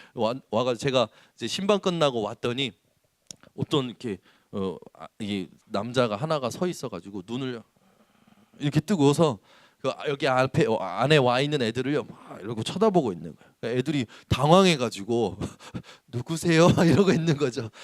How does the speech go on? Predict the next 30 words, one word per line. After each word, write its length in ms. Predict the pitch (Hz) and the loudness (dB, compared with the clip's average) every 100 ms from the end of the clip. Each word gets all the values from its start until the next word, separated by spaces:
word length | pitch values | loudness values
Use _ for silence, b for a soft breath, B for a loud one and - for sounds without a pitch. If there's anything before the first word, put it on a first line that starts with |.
| B | B
그때 180 | 196 202 | 0 2
제가 220 | 170 165 | 4 2
들어간 340 | 151 151 143 117 | 2 2 0 -2
거예요. 140 | 107 | -8
그래서, 80 | - | -8
"아, 240 | 143 175 | -6 -2
나, 160 | 151 143 143 135 123 | 0 0 -2 -8 -2
내가 300 | 139 156 139 b b 143 | 0 2 0 b b -8
저기 140 | 139 | -2
할 120 | 165 | -2
테니까." 260 | 170 147 131 b b 131 | -2 -6 -8 b b -10
이제 320 | 120 120 110 | -6 -6 -6
포럼 340 | - 208 156 | -2 0 0
하라고 300 | 165 147 120 | 0 -2 -6
그러고 220 | 110 101 - b b | -10 -10 -14 b b
제가 200 | 131 120 | -6 -4
이야기를 320 | 117 131 127 | 0 -2 -2
나누는데 380 | 101 110 113 - - _ b b _ - | -6 -10 -12 -16 -16 _ b b _ 0
뭔 280 | 113 175 247 | 4 4 2
말을 360 | 269 262 240 214 | 4 4 6 2
하는지 300 | 214 165 160 | 0 -4 -6
알아들을 500 | 123 180 196 208 220 | 0 0 2 2 2
수가 280 | - - 143 | 2 -2 -2
없어요. 240 | - - - _ b b b b b b 220 | -4 -10 -10 _ b b b b b b 4
예, 160 | 233 208 | 4 4
결국엔 540 | - 196 247 269 254 196 | 2 2 4 4 2 2
뭐냐면 520 | 170 190 190 180 127 | 2 2 0 -4 -4
자기가 380 | 170 180 185 165 | -4 -2 0 2
돈이 360 | 175 220 240 | 4 2 2
지금 260 | 202 196 | -2 -2